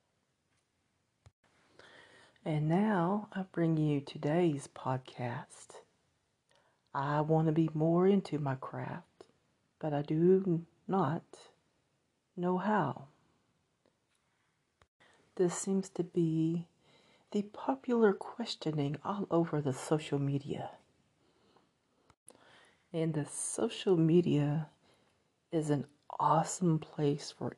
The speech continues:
information. But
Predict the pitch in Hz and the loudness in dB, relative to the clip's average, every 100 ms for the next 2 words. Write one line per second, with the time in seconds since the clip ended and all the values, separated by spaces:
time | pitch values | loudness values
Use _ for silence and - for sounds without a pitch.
0 | - 156 151 143 135 135 156 - - - | -2 0 0 -2 2 0 0 -4 -6 -6
1 | 160 165 _ _ _ _ _ _ _ _ | -8 -10 _ _ _ _ _ _ _ _
2 | _ _ _ _ _ _ _ _ _ - | _ _ _ _ _ _ _ _ _ -20
3 | _ _ _ _ _ _ _ _ _ _ | _ _ _ _ _ _ _ _ _ _
4 | _ - - 240 269 269 - | _ -20 -2 2 2 0 -12